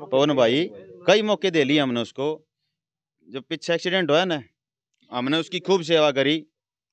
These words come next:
उसने खातर पूरा तीन तीन चार चार जने लाग के उसने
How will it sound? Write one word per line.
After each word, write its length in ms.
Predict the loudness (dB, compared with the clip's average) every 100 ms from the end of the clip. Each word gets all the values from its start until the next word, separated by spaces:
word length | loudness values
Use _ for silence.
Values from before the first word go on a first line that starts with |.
| _ _ _ _ -18
उसने 220 | -12 -6
खातर 360 | -6 -4 -4 -6
पूरा 340 | -6 0 2 2 _ _ _ _ _ _ -20 -10
तीन 180 | -8 -6
तीन 180 | -6 -2
चार 160 | -2
चार 160 | 0 0
जने 180 | 2 2
लाग 200 | 0 -2
के 140 | -4
उसने 360 | -4 -2 -4